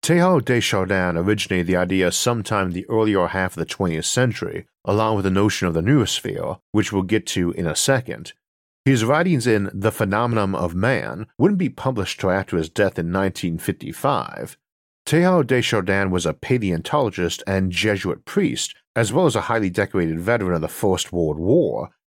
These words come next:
and his work had a huge influence on the Jesuit order, not to mention a lot of scientists and thinkers of that era, and indeed to this day. Teilhard's Omega Point is more focused on Darwinian evolution than on cosmology.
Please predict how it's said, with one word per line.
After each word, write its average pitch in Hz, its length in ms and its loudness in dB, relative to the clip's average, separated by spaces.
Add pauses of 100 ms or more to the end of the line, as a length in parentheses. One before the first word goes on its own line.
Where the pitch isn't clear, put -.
(140)
and 110 100 2
his 117 140 0
work 175 200 -6
had 170 120 0
a - 40 -2
huge 131 440 0
influence 90 460 0
on 85 120 0
the 82 60 -2
Jesuit 82 540 -2
order, 139 460 2 (280)
not 107 260 0
to - 100 -12
mention 101 260 -2
a 82 60 0
lot 101 180 0
of 85 100 -2
scientists 95 640 0
and 82 160 -2
thinkers 92 440 0
of 82 120 0
that 78 240 -4
era, 175 440 2 (240)
and 101 160 0
indeed 92 380 0
to - 120 -6
this 78 220 -4
day. 95 500 -2 (420)
Teilhard's 190 520 4
Omega 101 340 2
Point 87 360 -4
is 85 100 -2
more 107 220 2
focused 98 460 0
on 90 180 -2
Darwinian 92 580 2
evolution 87 600 2
than 82 120 0
on 78 160 -4
cosmology. 85 1000 -2